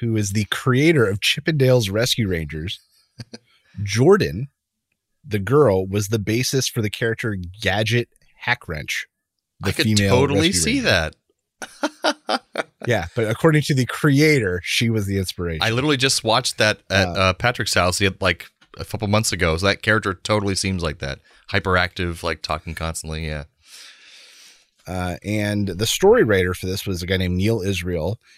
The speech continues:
Speaker 1: and he also wrote all of the Police Academy films.
Speaker 2: Oh, gosh.
Speaker 1: Look Who's Talking Too.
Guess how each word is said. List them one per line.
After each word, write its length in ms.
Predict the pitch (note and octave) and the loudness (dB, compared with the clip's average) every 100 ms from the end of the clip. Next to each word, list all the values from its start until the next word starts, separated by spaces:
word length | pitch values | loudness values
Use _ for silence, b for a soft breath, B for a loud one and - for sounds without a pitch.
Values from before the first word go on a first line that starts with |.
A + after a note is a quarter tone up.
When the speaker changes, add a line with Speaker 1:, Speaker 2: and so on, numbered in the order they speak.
| b - | b -6
Speaker 1:
and 120 | G2+ | -6
he 440 | - E3+ F3 F#3 - | -4 -2 0 -2 -2
also 420 | A#2 D3 F3+ F#3 | 2 4 4 4
wrote 380 | C#3+ G#2 G2 G2 _ _ _ _ | 4 2 0 -4 _ _ _ _
all 280 | - A2+ F3+ | 2 6 6
of 100 | G3+ | 4
the 100 | D#3+ | 2
Police 360 | C#3 C3+ B2+ - | 0 0 0 0
Academy 460 | G#2+ F#2 D#2 D#2 D2+ | -2 -2 -2 -6 -10
films. 420 | - C2+ C2 G#2 | -12 -12 -12 -6
Speaker 2:
Oh, 100 | F2+ | -4
gosh. 460 | E2+ E2 D#2 - - - - | -2 -2 -2 -6 -10 -12 -4
Speaker 1:
Look 200 | C3 - | -2 0
Who's 180 | G3+ - | 0 0
Talking 480 | E3+ E3 - C3 | 0 0 0 -2
Too. 400 | A#2+ D3+ A#2 F#2+ | 0 2 2 0